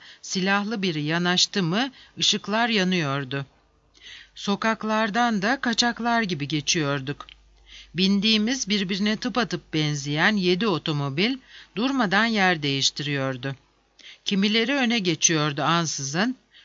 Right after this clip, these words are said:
öyle ki hangisinde olduğumu şaşırıyordum. Allah kahretsin, boşunaydı bu çabalar. Çünkü bunca yıllık mahpus hayatından sonra sokakları görmek amacıyla panjurları aralamıştı başkan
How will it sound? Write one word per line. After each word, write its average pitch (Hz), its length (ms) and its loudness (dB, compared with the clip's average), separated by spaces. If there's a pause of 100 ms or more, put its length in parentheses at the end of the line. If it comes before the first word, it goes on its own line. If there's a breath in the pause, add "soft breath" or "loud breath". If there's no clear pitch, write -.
öyle 214 340 0
ki 220 120 -2
hangisinde 202 640 0
olduğumu 170 460 2
şaşırıyordum. 143 880 0 (640 loud breath)
Allah 190 340 -2
kahretsin, 160 800 -2
boşunaydı 233 640 2
bu 143 100 -4
çabalar. 135 580 -2 (680 loud breath)
Çünkü 190 360 0
bunca 233 340 2
yıllık 170 520 0
mahpus 185 440 0
hayatından 175 760 2
sonra 147 600 -2 (420 loud breath)
sokakları 214 680 0
görmek 196 500 0
amacıyla 165 760 0
panjurları 180 800 0
aralamıştı 151 640 0
başkan 143 600 0